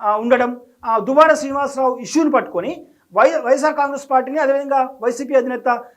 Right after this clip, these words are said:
జగన్మోహన్ రెడ్డిని ప్రతిపక్షాలు టార్గెట్ చేయడం చూస్తుంటే ఇదంతా ఒక, ఉమ్, ప్లాన్ ప్రకారం జరుగుతున్నప్పటికీ కూడా ఇప్పుడు జగన్మోహన్ రెడ్డి కీలక నిర్ణయమే తీసుకున్నారు. ఎంఎల్సీ పదవికి, ఆ, దువ్వాడ శ్రీనివాసరావు రాజీనామా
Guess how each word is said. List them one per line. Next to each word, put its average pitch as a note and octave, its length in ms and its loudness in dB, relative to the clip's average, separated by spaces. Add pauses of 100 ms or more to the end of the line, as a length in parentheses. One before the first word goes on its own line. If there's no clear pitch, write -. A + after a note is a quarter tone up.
(120)
జగన్మోహన్ D4+ 460 0
రెడ్డిని C4+ 260 -2
ప్రతిపక్షాలు B3+ 640 -4
టార్గెట్ A#3+ 480 2
చేయడం G#3+ 360 -4
చూస్తుంటే F#3+ 360 -12
ఇదంతా C#4+ 360 -2 (240)
ఒక, A#3 100 -6
ఉమ్, F3 420 -8
ప్లాన్ B3+ 280 2
ప్రకారం C4 400 -2 (100)
జరుగుతున్నప్పటికీ G#3 640 -6
కూడా C#4+ 220 0 (260)
ఇప్పుడు D4+ 400 -2 (100)
జగన్మోహన్ C4+ 460 -2
రెడ్డి C4 380 0 (280)
కీలక D4+ 260 0
నిర్ణయమే A#3+ 360 -4
తీసుకున్నారు. A3 560 -6 (240)
ఎంఎల్సీ D4 380 2
పదవికి, B3+ 580 -2 (280)
ఆ, G#3+ 180 4
దువ్వాడ B3 280 4
శ్రీనివాసరావు A#3 480 -6
రాజీనామా A3 460 0